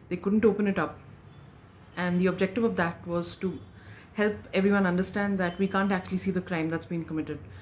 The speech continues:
We have to rely on other evidences. We also talked about perceptions and, um, how we may see things that are not actually there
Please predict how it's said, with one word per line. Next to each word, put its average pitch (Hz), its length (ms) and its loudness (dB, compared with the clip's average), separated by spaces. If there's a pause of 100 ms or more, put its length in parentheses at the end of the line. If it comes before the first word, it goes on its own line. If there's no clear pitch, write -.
(200)
We 190 100 2
have 185 180 0
to 196 60 0
rely 165 440 0
on 160 240 -2
other 160 240 0
evidences. 139 680 -4 (640)
We 196 80 2
also 202 240 6
talked 214 240 2
about 240 240 2
perceptions 190 800 -4
and, 165 440 -4 (140)
um, 151 380 -4 (580)
how 185 240 2
we 190 180 4
may 185 200 4
see 220 320 0
things 190 320 0
that 180 160 0
are 180 40 0
not 170 200 -2
actually 165 320 -6
there 160 340 0